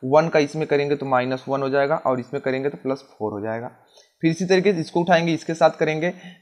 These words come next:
तो वन का वन में करेंगे तो वन हो जाएगा, माइनस टू हो जाएंगे, फिर तीन का करेंगे तो प्लस सिक्स हो जाएंगे, फिर इसका जब करेंगे टू में इसका तो टू हो जाएंगे,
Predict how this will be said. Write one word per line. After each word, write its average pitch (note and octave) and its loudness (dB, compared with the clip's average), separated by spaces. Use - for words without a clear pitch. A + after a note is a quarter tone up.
तो D#3 0
वन D#3 6
का E3 6
वन D3 4
में D3+ -4
करेंगे D3 0
तो C3+ -6
वन C#3 4
हो D3 2
जाएगा, D3 4
माइनस C3+ 2
टू D3 -2
हो D3 4
जाएंगे, D3+ 0
फिर C#3+ 0
तीन C#3+ -6
का D3 -2
करेंगे C#3 -2
तो C#3+ -6
प्लस C#3 -2
सिक्स - -8
हो A#2 -2
जाएंगे, B2 -6
फिर D3 0
इसका D3 0
जब E3 2
करेंगे E3 0
टू E3 -4
में E3+ 0
इसका D3+ 2
तो D3+ 0
टू - -6
हो D#3+ 4
जाएंगे, D#3 0